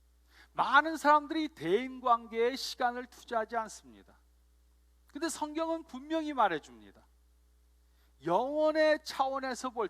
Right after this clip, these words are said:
때 가장 중요한 것은 사람들입니다. 사람들이고 대인 관계입니다. 그래서 우리는 다음에 다섯 가지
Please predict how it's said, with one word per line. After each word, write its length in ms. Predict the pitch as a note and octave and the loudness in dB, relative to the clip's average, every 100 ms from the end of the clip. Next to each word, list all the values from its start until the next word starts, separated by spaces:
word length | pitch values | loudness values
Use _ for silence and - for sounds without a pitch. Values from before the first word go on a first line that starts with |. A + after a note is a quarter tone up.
| - | -4
때 240 | B3+ G#3 - | -4 -4 -6
가장 680 | - D3+ A#3 B3 C#4+ C#4+ C#4+ | -12 -12 -2 0 0 -6 -14
중요한 520 | - F3 F3+ F#3 F3 | -20 -16 -6 -6 -4
것은 440 | D#3+ - C#4 D#4 E4 _ _ _ _ _ _ | -12 -12 -12 -14 -18 _ _ _ _ _ _
사람들입니다. 960 | - - C4+ D4+ C#4+ A#3+ F3+ A2 G2 G2+ _ _ _ _ _ _ _ _ _ _ _ _ _ _ _ _ _ | -20 -2 -2 0 -6 -8 -12 -12 -20 _ _ _ _ _ _ _ _ _ _ _ _ _ _ _ _ _ _
사람들이고 960 | - - B3 B3+ A3+ G#3 D#3+ E3+ D4 _ _ _ _ _ _ _ _ _ _ _ _ | -12 -2 2 0 -2 -14 -12 -14 -16 _ _ _ _ _ _ _ _ _ _ _ _
대인 380 | - D#3 F3+ F3+ | -12 -10 -10 -14
관계입니다. 800 | E3 B2 A#2 A#2 G2+ F2+ F2+ _ _ _ _ _ _ _ _ _ _ _ _ _ _ _ | -16 -16 -18 -20 -20 _ _ _ _ _ _ _ _ _ _ _ _ _ _ _ _ _
그래서 220 | C#4+ D4+ | 2 2
우리는 400 | D4+ D#4 D4+ D3 _ _ _ _ | 0 2 0 -4 _ _ _ _
다음에 560 | - D#3 A3+ B3+ B3+ G3 - | -2 6 6 6 -2 -4 -8
다섯 440 | - G3 A#3+ _ | -10 -8 -10 _
가지 400 | C#4 A#3+ A#3+ | -2 -2 -4